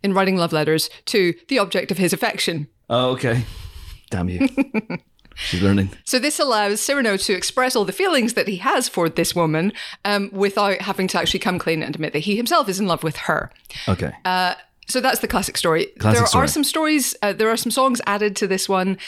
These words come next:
Speaker 1: They are good, but not, like, classic bangers. They're not gonna stick in your head, Bruno style, I don't think. But they're,
Speaker 2: Okay.
Speaker 1: they're, they, they move the story along. Um, they're mostly effective. Um,
Speaker 2: How are the voices? Are they all good?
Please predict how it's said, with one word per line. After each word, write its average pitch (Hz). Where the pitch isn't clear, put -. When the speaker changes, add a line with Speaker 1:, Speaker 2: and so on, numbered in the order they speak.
Speaker 1:
They 208
are 185
good, 320
but 208
not, 220
like, 185
classic -
bangers. 165
They're 185
not 196
gonna 180
stick 170
in 185
your 165
head, 156
Bruno 160
style, 165
I 165
don't -
think. 170
But 175
they're, 175
Speaker 2:
Okay. 160
Speaker 1:
they're, 208
they, 208
they 196
move 220
the 196
story 170
along. 165
Um, 165
they're 165
mostly 165
effective. 170
Um, 180
Speaker 2:
How 98
are -
the 98
voices? 110
Are 113
they 107
all 107
good? 123